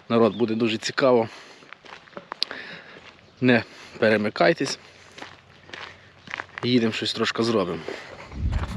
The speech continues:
Так, ну що, народ, продувка, змазка, все по шурику. А, п'ятнадцять-двадцять хвилин і ми вже виїжджаємо в поле. Е,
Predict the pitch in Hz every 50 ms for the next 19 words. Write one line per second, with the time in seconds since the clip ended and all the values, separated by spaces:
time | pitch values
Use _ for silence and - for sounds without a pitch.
0 | - - - - - - - - - - - - - - - - - - - -
1 | - - - - 220 185 170 180 214 220 208 - 247 233 214 208 202 196 190 180
2 | - - 208 226 220 - 277 294 302 247 233 277 269 262 262 233 214 233 254 262
3 | 277 262 - - 285 262 262 247 - - - - - - - - - - - 254
4 | 247 - 247 240 - - 294 294 285 269 240 269 285 294 - - - - - -
5 | - - - - - - - - - - 156 165 170 175 180 - 185 185 - -
6 | - - - - - - - - - - - - - - - - - - - -
7 | - - - - - - - - - - - - - - 202 - - 220 208 208
8 | - - 208 - - - - 175 196 208 196 - 202 190 - - - 226 233 240
9 | 254 247 233 - - 214 208 202 202 208 214 214 196 190 196 190 180 170 185 190
10 | 190 185 190 208 208 208 196 190 175 - - - 190 185 160 135 127 120 117 -
11 | - - - - - - - - - - - - - - - - - - - -
12 | - - - - 165 175 180 185 180 175 180